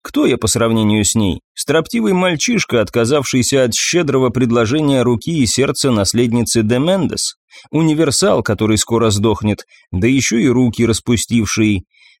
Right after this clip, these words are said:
Но ситуация забавная, конечно. На ржач пробивает, особенно когда вспоминаю вытаращенные глаза Камилы и бурю эмоций графини. Вот так и рождаются сплетни.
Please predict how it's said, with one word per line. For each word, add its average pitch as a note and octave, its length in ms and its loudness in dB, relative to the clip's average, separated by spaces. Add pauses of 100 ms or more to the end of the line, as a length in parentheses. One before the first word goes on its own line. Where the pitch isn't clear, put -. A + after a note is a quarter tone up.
Но B2 340 2
ситуация F3+ 680 0
забавная, A#2+ 640 0
конечно. A2 640 0 (160)
На D3 200 2
ржач D3 440 0
пробивает, A#2 600 0
особенно B2+ 440 0
когда B2+ 320 0
вспоминаю C3+ 640 0
вытаращенные A#2 720 0
глаза A#2+ 360 0
Камилы B2+ 540 2
и A2 60 2
бурю C3+ 360 2
эмоций C3 440 0
графини. C#3 640 -2 (440)
Вот B2+ 300 0
так G3+ 220 -2
и A#3+ 40 2
рождаются E3+ 640 0
сплетни. A#2 760 0